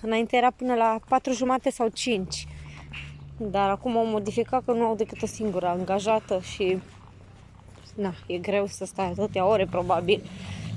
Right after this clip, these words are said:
să lucrezi cu publicul. Nu e ușor, în niciun caz. Și probabil de aia a făcut un, uh, un program mai scurt. Cam rece la noi,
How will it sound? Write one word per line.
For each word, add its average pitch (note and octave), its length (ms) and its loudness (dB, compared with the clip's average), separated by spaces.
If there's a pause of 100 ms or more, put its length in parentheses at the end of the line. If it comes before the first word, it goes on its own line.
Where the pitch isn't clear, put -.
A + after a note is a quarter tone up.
să G3 80 -4
lucrezi F#3+ 380 2
cu - 180 -2
publicul. B3 640 4 (2000)
Nu A3 140 2
e A3 80 6
ușor, F#3 520 0
în G3 100 -2
niciun F#3+ 360 -2
caz. F3+ 340 -2 (640)
Și - 80 -10
probabil G3+ 460 2
de G#3+ 100 4
aia G#3+ 220 6
a F#3+ 40 6
făcut - 380 -4
un, G3+ 220 2
uh, F#3+ 400 2 (280)
un G3 140 -4
program G3 500 0
mai F#3+ 220 0
scurt. - 480 -2 (3750)
Cam C4+ 240 0
rece G4 300 2
la F#3+ 160 4
noi, F#3 460 0